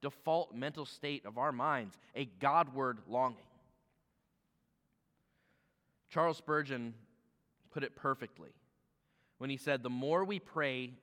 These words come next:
the more we rejoice." Prayer gives a channel to the pent-up sorrows of the soul. They flow away, and in their place, streams of sacred delight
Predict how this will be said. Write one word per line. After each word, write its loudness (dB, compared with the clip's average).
the -4
more 2
we 0
rejoice." -6
Prayer 4
gives -2
a -4
channel -4
to -6
the 0
pent-up 0
sorrows 4
of -6
the -8
soul. -4
They 0
flow 2
away, 2
and -2
in 0
their 6
place, -2
streams -4
of -4
sacred -2
delight 4